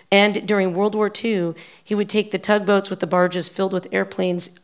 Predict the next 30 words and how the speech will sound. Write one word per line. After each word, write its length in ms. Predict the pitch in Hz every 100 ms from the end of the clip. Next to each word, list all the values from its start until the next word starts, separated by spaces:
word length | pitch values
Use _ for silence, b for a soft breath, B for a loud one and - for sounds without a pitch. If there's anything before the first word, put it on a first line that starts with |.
| -
in 180 | 185 170
blackout 640 | 175 190 190 - - -
in 120 | - 202
and 100 | 185
out 120 | 185
of 60 |
the 100 | 175
Oakland 340 | - 170 180 170
Alameda 540 | 170 165 170 175 170
Channel. 460 | - - - - - - _ B B B
He 140 | - 208
also 320 | 208 240 214
laid 540 | 180 185 196 202 -
the 80 | 165
shafts 760 | - 190 180 - - - - - b b b _ 170
during, 300 | 185 175 170
and 180 | 185 175
the 60 | 165
Liberty 340 | 175 165 160
ships 440 | - - - - - _
down 180 | - 135
at 100 | -
Hunter's 320 | 151 160 -
Point. 400 | - - - - _ b b b
So 120 | 214
he 20 |
was 80 | 180
very 200 | 240 254
accomplished. 760 | - - 175 170 - - - - b b b b b b b b b _ -
Now, 460 | 202 220 208 -